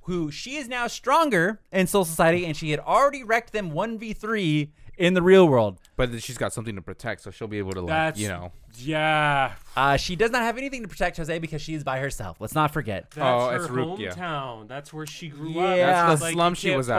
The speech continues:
Speaker 2: at.
Speaker 3: my street up,
Speaker 2: Yeah.
Speaker 3: homeboy, girl.
Speaker 1: So I, and in case you guys weren't, that was the end of season four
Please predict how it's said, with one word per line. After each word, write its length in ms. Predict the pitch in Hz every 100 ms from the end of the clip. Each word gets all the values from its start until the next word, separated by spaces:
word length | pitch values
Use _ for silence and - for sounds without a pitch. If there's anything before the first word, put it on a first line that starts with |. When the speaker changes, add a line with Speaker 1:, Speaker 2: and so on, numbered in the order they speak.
| 95
Speaker 2:
at. 60 | 92
Speaker 3:
my 120 | 170
street 400 | 151 - 185 208
up, 100 | 185
Speaker 2:
Yeah. 180 | 110 101
Speaker 3:
homeboy, 640 | 143 143 147 156 185 196 190 _ _
girl. 380 | 139 143 170 185
Speaker 1:
So 540 | - - 180 170 170 -
I, 240 | 180 - - _ _ _ _ _ _
and 180 | 185 170
in 80 | 175
case 220 | 285 240
you 60 | 226
guys 80 | 175
weren't, 140 | 170
that 180 | 196 233
was 260 | 262 214 - 147
the 280 | 175 180 -
end 240 | 165 165
of 80 | 131
season 300 | 147 131 120
four 560 | - 117 120 147 214